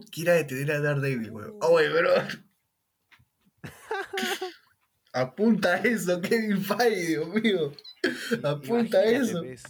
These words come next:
Speaker 2: pues, una, una mechaza de U S Agent contra Daredevil.
Speaker 1: Uf, que los Thunderbolt lo busquen.
Speaker 2: Uf.
Speaker 1: No,
Speaker 2: El regreso de
Speaker 1: brother.
Speaker 2: Bullseye, no sé. Cacería de Punisher de nuevo.
Speaker 1: Oye, no, o sea, hay, hay,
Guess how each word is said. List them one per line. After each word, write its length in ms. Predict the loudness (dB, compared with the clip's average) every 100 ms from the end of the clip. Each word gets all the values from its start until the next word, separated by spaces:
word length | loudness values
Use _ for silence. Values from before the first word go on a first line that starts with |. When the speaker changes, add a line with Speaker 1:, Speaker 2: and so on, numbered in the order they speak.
| -16
Speaker 2:
pues, 200 | -14 -12
una, 280 | -8 -8 -8
una 220 | -8 -8
mechaza 540 | -6 -6 -6 -8 -6 -8
de 500 | -6 -6 -8 -10 -8 -4
U 60 |
S 220 | -4 -4
Agent 480 | -6 -6 -10 -16 -16 _
contra 380 | -16 -14 -14 -10
Daredevil. 580 | -10 -8 -12 -12 -20 _ _ _ _ _ _ _
Speaker 1:
Uf, 400 | -18 -16 -18 -12
que 140 | -8
los 200 | -6 -6
Thunderbolt 460 | -2 0 0 -4 -8
lo 100 | -8
busquen. 400 | -10 -14 -20 -20 _ -20 -20 -16
Speaker 2:
Uf. 600 | -16 -16 -16 -18 -20 -20 _ _ _ _ _ -16 _ _ _ -20 _ -20 _ -12
Speaker 1:
No, 260 | -8 -6 -4
Speaker 2:
El 60 |
regreso 280 | -4 -2 -2
de 120 | -2
Speaker 1:
brother. 160 | -2 -4
Speaker 2:
Bullseye, 420 | -6 -8 -18 -20
no 140 | -20 -18
sé. 340 | -16 -14 -14 -18 _ _ _ _ _
Cacería 420 | -12 -8 -6 -2
de 100 | -2
Punisher 440 | -4 -10 -10 -8 -8
de 80 | -8
nuevo. 680 | -10 -8 -8 -8 -12 -20 _ _ -20 -20 _ _ _ -20 -18 -18 _ _ _ _ -20
Speaker 1:
Oye, 280 | -10 -8 -6
no, 160 | -4 -4
o 20 |
sea, 200 | -2 -2
hay, 160 | -2 -2
hay, 240 | -2 -4